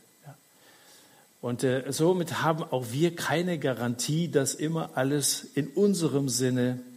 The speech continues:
ausgeht. Der Glaube kennt Gott, aber nicht unbedingt den, den Ausgang. Ähm, im Krieg braucht man zum einen Mut,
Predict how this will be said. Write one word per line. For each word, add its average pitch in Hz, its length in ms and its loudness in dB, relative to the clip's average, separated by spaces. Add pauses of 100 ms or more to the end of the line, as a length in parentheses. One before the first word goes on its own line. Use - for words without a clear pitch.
(120)
ausgeht. 113 560 -8
Der 107 100 -6
Glaube 202 480 2
kennt 165 520 -4
Gott, 185 480 2 (440)
aber 135 240 2
nicht 143 300 -2
unbedingt 120 760 -6
den, 107 300 -8 (640)
den 120 180 -6
Ausgang. 117 560 -6 (3500)
Ähm, 131 460 4 (480)
im 135 160 0
Krieg 214 340 0
braucht 156 380 2
man 151 120 2
zum 143 200 -4
einen 147 380 -2
Mut, 175 280 0